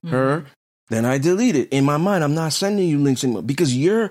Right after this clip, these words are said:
Speaker 2: taking it on a personal note.
Speaker 1: Right.
Speaker 2: I didn't send you the link to critique me.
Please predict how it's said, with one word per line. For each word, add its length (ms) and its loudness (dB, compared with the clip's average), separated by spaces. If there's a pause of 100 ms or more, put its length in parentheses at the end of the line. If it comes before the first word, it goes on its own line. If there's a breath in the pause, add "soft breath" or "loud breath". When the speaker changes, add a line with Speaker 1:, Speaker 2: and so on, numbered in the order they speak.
(120)
Speaker 2:
taking 340 -4
it 40 2
on 120 0
a 80 -2
personal 600 -2
note. 220 0
Speaker 1:
Right. 260 -2
Speaker 2:
I 100 0
didn't 240 2
send 380 0
you 80 0
the 80 2
link 320 0 (200 loud breath)
to 220 -2 (260 loud breath)
critique 600 0
me. 640 2